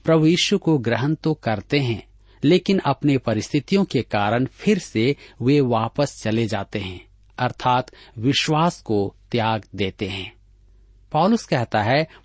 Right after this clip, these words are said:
"भरमाने वाली आत्माओं।" विश्वास से भटकने का कारण क्या है? क्या इसलिए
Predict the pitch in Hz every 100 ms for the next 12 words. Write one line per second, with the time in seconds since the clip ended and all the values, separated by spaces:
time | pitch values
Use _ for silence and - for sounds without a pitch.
0 | 113 107 151 165 147 143 185 208 185 123
1 | 131 143 107 - - 113 113 - 104 107
2 | 104 - - _ _ _ - - 151 185
3 | - 196 226 - - 175 135 127 - 143
4 | 165 165 135 120 - 110 113 120 117 -
5 | 190 165 117 92 - _ _ _ _ -
6 | 113 107 - - 185 180 220